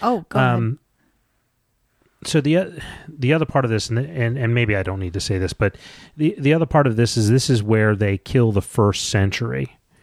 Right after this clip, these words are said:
Speaker 1: Yes.
Speaker 2: And they have the body of the sentry, but they haven't really, you know, so at this point they're kind of in, they're kind of beginning to be committed to, to this fight.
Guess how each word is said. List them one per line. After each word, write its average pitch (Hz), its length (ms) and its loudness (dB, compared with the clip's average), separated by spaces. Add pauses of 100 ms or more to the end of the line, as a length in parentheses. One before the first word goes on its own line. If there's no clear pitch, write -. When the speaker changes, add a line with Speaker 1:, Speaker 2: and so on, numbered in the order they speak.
(460)
Speaker 1:
Yes. - 640 -4
Speaker 2:
And 101 440 2
they 101 160 2
have 107 520 -2
the 107 80 -2
body 117 480 2
of 90 100 -2
the 95 80 -4
sentry, 90 640 -4
but 87 180 -4
they 92 120 0
haven't 95 260 -4
really, 87 420 -2 (960)
you 104 100 0
know, 95 60 0
so 156 160 0
at 147 140 -2
this 185 160 4
point 135 220 0
they're 117 100 2
kind 120 240 2
of 98 60 0
in, 95 200 -2 (760)
they're 117 100 0
kind 123 240 2
of 98 100 -2 (240)
beginning 98 380 0
to 98 80 0
be 92 140 -2
committed 87 600 -2
to, 90 400 -8
to 101 100 -2
this 90 220 -4
fight. - 300 -12